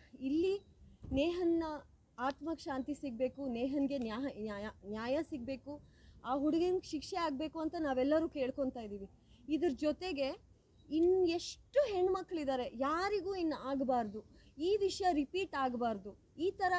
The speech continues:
ಒಂದು ಕೆಟ್ಟ ಹುಳಗಳು ಹುಟ್ಕೋಬಾರ್ದು ಅಂತ ನಾನು ಕೇಳ್ಕೊಳ್ಳೋದು. ದಯವಿಟ್ಟು ನಿಮ್ಮ ಸುತ್ತಮುತ್ತ ಆ ಹುಳಗಳಿದ್ರೆ ನೀವೇ ಅದನ್ನ ನಾಶ ಮಾಡಿ.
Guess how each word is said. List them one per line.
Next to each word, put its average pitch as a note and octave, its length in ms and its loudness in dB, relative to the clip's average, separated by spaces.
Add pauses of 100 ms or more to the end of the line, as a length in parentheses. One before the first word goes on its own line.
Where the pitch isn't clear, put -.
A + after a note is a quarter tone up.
ಒಂದು D4 300 4
ಕೆಟ್ಟ - 600 -8
ಹುಳಗಳು F4+ 540 0
ಹುಟ್ಕೋಬಾರ್ದು D#4+ 920 -2
ಅಂತ A#3+ 320 -8
ನಾನು A3 200 -8
ಕೇಳ್ಕೊಳ್ಳೋದು. G3+ 580 -10 (460)
ದಯವಿಟ್ಟು F#4+ 580 -2 (200)
ನಿಮ್ಮ F#4+ 300 2 (140)
ಸುತ್ತಮುತ್ತ F#4 540 -6
ಆ D#4 80 -2
ಹುಳಗಳಿದ್ರೆ D4 840 -2
ನೀವೇ A4 480 4
ಅದನ್ನ F#4+ 220 -2
ನಾಶ E4 300 -4
ಮಾಡಿ. A#3 340 -4